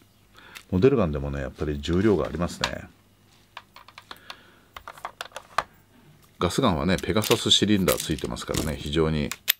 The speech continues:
重量稼げますけれども、これ重さどのぐらいあるんだろう。五百よ、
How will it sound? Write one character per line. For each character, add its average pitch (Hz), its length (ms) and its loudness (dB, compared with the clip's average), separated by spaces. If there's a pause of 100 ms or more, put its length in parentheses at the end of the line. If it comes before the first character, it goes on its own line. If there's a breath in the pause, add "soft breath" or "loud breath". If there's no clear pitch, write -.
(420 loud breath)
重 78 200 0
量 73 140 2
稼 - 260 -4
げ 71 60 0
ま 73 140 -2
す - 100 -8
け - 80 -4
れ 58 60 -6
ど - 80 -10
も、 - 100 -10
こ - 140 -10
れ - 60 -6
重 69 280 -8
さ - 160 -12
ど - 80 -8
の 73 140 -4
ぐ 85 80 -2
ら 90 80 2
い - 20 2
あ 87 40 0
る 85 40 0
ん - 20 -2
だ - 80 -6
ろ - 160 -8
う。 - 960 -16 (2000 loud breath)
五 71 100 -8
百 82 300 2
よ、 90 140 6